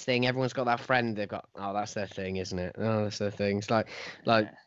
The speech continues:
Speaker 1: you might have a friend who's got dreadlocks, or you might have a friend that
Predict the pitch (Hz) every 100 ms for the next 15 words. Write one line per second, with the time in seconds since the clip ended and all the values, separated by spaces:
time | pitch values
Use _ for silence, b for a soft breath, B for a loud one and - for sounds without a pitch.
0 | _ _ _ - 117 113 107 107 - 120
1 | 107 107 117 107 101 123 104 87 - -
2 | 101 98 101 98 101 113 107 101 101 98